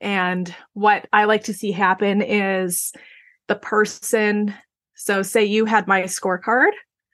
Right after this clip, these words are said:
I w-, want you to read me the scores that you had, and I'll check my little strip that I was keeping my own score. And you kinda go three holes at a time where it's like four four five, six five four, four four three.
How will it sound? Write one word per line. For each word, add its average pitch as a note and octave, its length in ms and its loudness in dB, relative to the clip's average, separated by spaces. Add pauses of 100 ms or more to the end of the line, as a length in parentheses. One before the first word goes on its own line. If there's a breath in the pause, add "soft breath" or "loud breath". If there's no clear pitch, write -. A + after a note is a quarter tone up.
(460)
I G3+ 80 2
w-, G3+ 160 -2 (520)
want G#3 260 0
you G#3+ 440 2 (120)
to - 140 -6
read G#3 180 0
me G3 100 0
the F3+ 80 -2
scores F3 360 -2
that - 120 -4
you G#3 180 2
had, G#3+ 440 2 (680 soft breath)
and F#3 180 -2
I'll F3+ 220 2
check F#3 440 -2
my E3+ 340 2
little E3 200 -4
strip - 600 0
that F3 140 0
I F3+ 140 4
was E3 120 -8
keeping F3 260 -6
my F3 140 -6
own E3 140 -8
score. - 360 -8 (380 loud breath)
And G#3+ 100 0
you G3 60 0
kinda A#3 180 2
go F#3+ 120 2
three G3 200 0
holes F3+ 260 2
at E3+ 80 0
a D#3 40 -4
time - 240 -6
where - 100 -10
it's - 100 -12
like F3 120 -12
four A#3+ 220 2
four G#3+ 180 0
five, B3+ 380 4 (320)
six - 340 -6
five F3+ 200 0
four, A#3+ 420 4 (340 soft breath)
four F#3+ 160 -4
four F3+ 200 -4
three. B2 340 -6